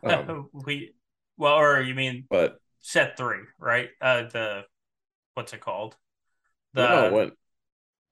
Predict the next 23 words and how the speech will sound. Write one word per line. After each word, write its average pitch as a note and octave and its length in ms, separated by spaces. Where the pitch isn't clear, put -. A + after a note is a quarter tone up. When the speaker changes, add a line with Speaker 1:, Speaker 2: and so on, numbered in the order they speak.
Speaker 1:
when B2 180
set B2 300
two E3 180
goes C3 280
away, B2 340
it's G#2 160
Speaker 2:
Oh, E3 180
Speaker 1:
divided B2+ 80
Speaker 2:
it's E2+ 100
set D#3+ 160
Speaker 1:
half G#2 240
Speaker 2:
two. G#2+ 60
Speaker 1:
and - 80
Speaker 2:
Yeah, D3+ 160
Speaker 1:
half. D3 40
Speaker 2:
yeah, C#3 140
yeah. A2 260
Yeah, B2+ 200
it's B2 140
set A#2 200
two. E2+ 220
Sorry. G#2+ 400
I, C3+ 100